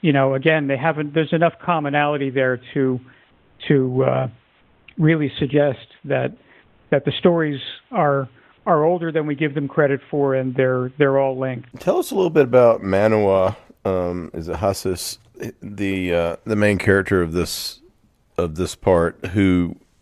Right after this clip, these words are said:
Speaker 2: um, Harv, our scientist, has sort of, um, uh, accessed his, his, his point of view. Um, he is,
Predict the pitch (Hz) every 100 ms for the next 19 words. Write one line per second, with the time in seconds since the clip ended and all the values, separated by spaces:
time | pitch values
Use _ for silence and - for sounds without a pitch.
0 | - 85 82 82 - 101 98 87 85 82
1 | - 98 92 - 80 - - 82 - 92
2 | 80 76 - 80 73 - - - 50 -
3 | - - - 95 92 - 73 - - 80
4 | 78 - 82 82 76 - 85 - - 82
5 | 69 65 82 76 65 - _ _ _ _
6 | _ _ - 71 65 - _ _ _ _
7 | _ - 131 139 156 127 113 98 87 -